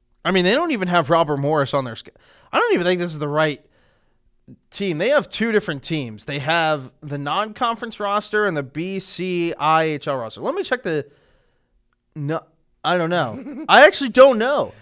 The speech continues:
Speaker 2: We don't know how
Speaker 1: Hold
Speaker 2: Canadian
Speaker 1: on.
Speaker 2: university hockey works. <laughs>
Speaker 1: This makes no sense. Hold on.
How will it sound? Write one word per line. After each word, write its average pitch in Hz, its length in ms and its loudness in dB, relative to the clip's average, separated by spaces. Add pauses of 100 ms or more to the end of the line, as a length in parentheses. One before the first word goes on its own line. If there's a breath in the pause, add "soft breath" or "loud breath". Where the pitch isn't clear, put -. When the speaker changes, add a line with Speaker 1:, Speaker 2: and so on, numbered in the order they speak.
(120)
Speaker 2:
We 160 140 -6
don't 165 160 -4
know 143 120 -6
how 139 160 -8
Speaker 1:
Hold 214 280 8
Speaker 2:
Canadian 135 320 2
Speaker 1:
on. 127 40 -12
Speaker 2:
university 127 600 -12
hockey 120 400 -14
works. 117 480 -18 (400)
<laughs> 294 480 -10
Speaker 1:
This 196 200 0
makes 185 280 0
no 165 160 2
sense. 135 420 -6
Hold 151 200 0
on. 117 180 -6